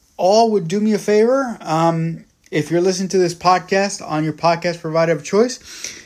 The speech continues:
if you would give me a like or a comment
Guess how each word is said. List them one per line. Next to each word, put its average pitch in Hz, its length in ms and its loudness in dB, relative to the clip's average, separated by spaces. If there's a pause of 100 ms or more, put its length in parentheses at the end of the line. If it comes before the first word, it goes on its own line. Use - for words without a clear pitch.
(120)
if 147 180 -4
you 175 100 -2
would 190 160 2
give 208 140 -4
me 190 100 -2
a 170 80 2
like 196 600 -2 (300)
or 175 300 6
a 185 100 -10
comment 226 680 -2